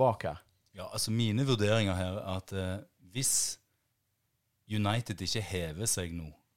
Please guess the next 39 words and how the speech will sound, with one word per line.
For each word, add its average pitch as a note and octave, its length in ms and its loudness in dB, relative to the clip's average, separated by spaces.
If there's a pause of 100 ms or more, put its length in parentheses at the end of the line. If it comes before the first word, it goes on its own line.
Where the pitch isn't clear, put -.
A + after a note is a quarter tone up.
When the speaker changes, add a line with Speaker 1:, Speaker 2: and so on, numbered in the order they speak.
(360)
Speaker 2:
spillemessig, F2 720 -4 (400)
altså G2+ 200 -4
det A2 280 2
som G#2+ 240 2
er, G2+ 300 2
det G#2 180 0
som G#2 140 0
er F#2+ 60 -4
kritikeren G#2 720 0
vil F2+ 120 -2
si F#2 280 2
her, F2 240 -4
er F2+ 120 -4
jo F#2+ 120 0
at F#2 120 -4 (300)
her A#2 100 4
er A#2 60 4
det A2 60 4
mange A2 240 2
unge G2+ 200 0
spillere G#2 400 4
i G2 160 2
utvikling, C#3 500 0 (440)
men B2 120 -2
hva C3+ 120 4
slags - 300 0
utvikling A#2+ 640 0
har G2 220 0
vi F#2+ 100 -2
fått? - 520 -6 (400)
Altså G#2+ 180 -4
hvis G2 100 -4
du G2+ 60 -6
tar G#2+ 240 4
de - 100 -4
siste - 380 -2
to G#2+ 240 2
månedene, F#2+ 560 0
er G2+ 300 -2